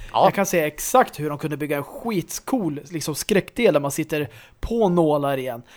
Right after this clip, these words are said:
Speaker 2: Där
Speaker 1: Mm.
Speaker 2: man är nervös vad fan som ska hända på bara den bilden. Det hade kunnat bli ett skitcoolt, ett helt volym med bara den.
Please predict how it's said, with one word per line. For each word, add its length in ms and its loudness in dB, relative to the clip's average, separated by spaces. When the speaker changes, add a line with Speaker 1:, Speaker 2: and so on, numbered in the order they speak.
Speaker 2:
Där 80 -12
Speaker 1:
Mm. 120 2
Speaker 2:
man 120 2
är 180 6
nervös 540 0
vad 120 -4
fan 280 -2
som 160 -8
ska 120 -6
hända 180 0
på 240 -8
bara 300 4
den 200 -2
bilden. 400 -4
Det 80 -20
hade 160 -2
kunnat 200 0
bli 100 -2
ett 200 -4
skitcoolt, 580 -2
ett 140 -6
helt 420 -2
volym 440 0
med 160 -4
bara 300 0
den. 300 -2